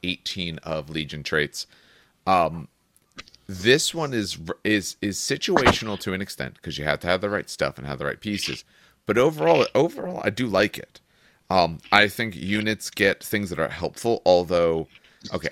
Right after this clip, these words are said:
I understand why heavy units can't be Talons, but it would be nice because those are the units we really want to infiltrate. Um, some of the ones that are heavy who can't run,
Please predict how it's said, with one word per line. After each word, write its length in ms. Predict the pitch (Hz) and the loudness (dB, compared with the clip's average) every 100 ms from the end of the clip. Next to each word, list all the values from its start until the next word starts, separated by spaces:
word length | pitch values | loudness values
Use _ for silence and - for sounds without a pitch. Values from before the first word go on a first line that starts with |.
| - | 0
I 120 | 82 | 0
understand 720 | 107 113 - 92 87 90 95 | 2 -2 -2 0 0 -2 -8
why 240 | 85 76 73 | -4 -2 0
heavy 260 | 78 76 | -2 -4
units 320 | 78 80 78 - | -4 -4 -6 -10
can't 220 | - 65 | -12 -14
be 80 | - | -14
Talons, 640 | - 101 107 107 104 - _ _ _ - | -2 -2 0 -4 -12 -18 _ _ _ -8
but 100 | 85 | -6
it 80 | - | -4
would 180 | 69 64 | -8 -8
be 120 | 64 | -6
nice 420 | 76 110 101 - | 0 0 0 -4
because 400 | - 82 85 71 | -6 -6 -6 -2
those 280 | 80 87 85 | 0 0 -2
are 40 | |
the 80 | 78 | -4
units 320 | 78 85 82 | -2 -2 -4
we 140 | 65 71 | -8 -6
really 240 | 80 76 | -4 -4
want 220 | 73 73 | -6 -8
to 120 | - - | -10 -12
infiltrate. 640 | 73 90 - 98 98 - _ _ _ _ _ | -6 -6 0 0 0 -4 _ _ _ _ _
Um, 260 | 82 80 78 | -2 0 -2
some 220 | - 95 | -2 0
of 60 | 85 | 0
the 60 | |
ones 200 | 85 82 | -2 -4
that 120 | 80 | -4
are 100 | 71 | -4
heavy 420 | 69 87 82 87 85 | 0 2 2 0 -2
who 160 | 80 | -6
can't 320 | - 80 57 - | -10 -12 -12 -8
run, 560 | 78 82 82 80 78 | -4 -2 -2 -4 -8